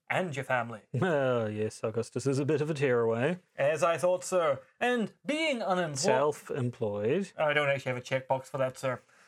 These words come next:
Speaker 1: Being at home all the time anyway just exacerbates those traits. Why, in the space of a year, you create as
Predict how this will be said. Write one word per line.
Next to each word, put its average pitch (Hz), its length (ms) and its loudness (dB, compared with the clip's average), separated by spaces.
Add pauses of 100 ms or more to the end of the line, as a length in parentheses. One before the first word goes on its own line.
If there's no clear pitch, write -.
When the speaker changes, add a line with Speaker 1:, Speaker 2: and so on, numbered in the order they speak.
(160)
Speaker 1:
Being 339 200 2
at 214 80 0
home 240 360 0
all 185 140 2
the 156 80 -8
time 143 320 0
anyway 131 320 -2
just 254 180 -4
exacerbates 135 640 -2
those 135 240 -2
traits. 196 560 -2 (240)
Why, 180 180 2
in 185 120 0
the 202 60 -2
space 311 320 -4
of 269 60 -8
a 269 80 -2
year, 180 260 2
you 208 200 -2
create - 260 -2
as 185 160 -4